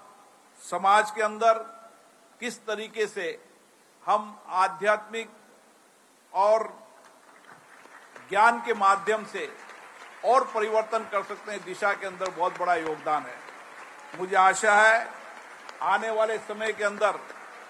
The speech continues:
हम इस देश और विश्व के अंदर गुरुदेव भी आने वाले हैं, शायद उनका इंतजार हम सबको। और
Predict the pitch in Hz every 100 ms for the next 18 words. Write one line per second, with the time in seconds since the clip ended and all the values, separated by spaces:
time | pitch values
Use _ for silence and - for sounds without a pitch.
0 | - - - - 226 233 - - - -
1 | - - - - 220 202 - 208 240 -
2 | 240 208 214 226 220 214 208 208 175 -
3 | - - - - - - 208 226 226 226
4 | 233 220 208 226 226 220 226 214 226 220
5 | 226 - - - - - - - 190 208
6 | 220 208 202 208 214 220 226 226 226 220
7 | 226 240 254 - - - - - - -
8 | 185 196 202 196 185